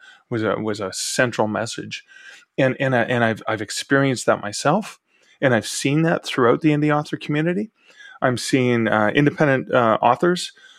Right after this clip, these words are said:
go on to become publishers. And when, when I explore it back through the history of publishing, like I did in that speech, but I didn't get into some of these details. When you look at the origin of the world's largest publishers, like, uh, Penguin Random House,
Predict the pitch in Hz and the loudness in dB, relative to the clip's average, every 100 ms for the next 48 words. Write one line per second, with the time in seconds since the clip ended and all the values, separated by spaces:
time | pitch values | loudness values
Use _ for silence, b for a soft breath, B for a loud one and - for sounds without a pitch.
0 | b 131 127 127 113 - 113 101 117 151 | b 4 4 4 0 -2 -4 0 0 0
1 | 156 208 220 - b b b 143 127 - | 0 -4 -4 -12 b b b 2 2 -2
2 | 139 123 117 113 110 - - 143 135 127 | -2 2 2 2 -2 -4 -6 0 2 2
3 | - 123 127 - - 131 113 127 - 123 | 0 -4 -4 -4 -2 0 0 -2 0 0
4 | 104 - 254 196 - 127 120 113 123 143 | 0 -2 0 0 0 0 0 2 0 2
5 | 135 117 113 - - 220 151 - 127 151 | 0 -2 -4 -6 -6 -4 -2 0 2 2
6 | 143 120 135 151 127 113 127 117 165 226 | 0 2 2 4 0 0 0 2 0 0
7 | 143 113 - 110 113 - b b b b | -2 -2 0 2 2 -4 b b b b
8 | b _ _ _ - 131 127 160 190 160 | b _ _ _ 0 2 4 2 4 2
9 | 165 131 110 - _ B B B 135 131 | 2 0 0 -2 _ B B B 0 4
10 | 131 151 123 123 113 104 117 110 123 120 | 6 6 4 2 0 0 -2 0 0 -2
11 | 117 117 113 113 117 - 127 131 - - | -2 0 0 0 -6 -2 0 0 -4 -8
12 | 101 104 101 - 104 - 120 117 110 101 | -4 -4 -4 -6 -8 -4 -4 -2 0 0
13 | 107 117 107 - - - | 0 0 -4 -8 -10 -14